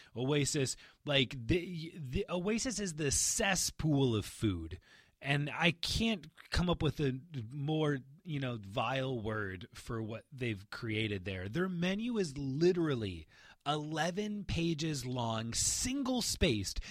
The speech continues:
Like, it's not one of those, like, eleven pages long where, like, there's two, three, four items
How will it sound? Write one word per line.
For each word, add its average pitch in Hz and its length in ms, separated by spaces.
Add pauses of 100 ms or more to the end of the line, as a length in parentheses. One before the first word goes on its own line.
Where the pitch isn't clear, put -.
(100)
Like, 208 160
it's - 160
not 233 220
one 220 100
of 202 80
those, 180 400
like, 135 320 (320)
eleven 156 460
pages 139 360
long 135 360
where, 120 160
like, 110 240
there's 107 240
two, 139 500
three, 127 460
four 120 420
items 113 560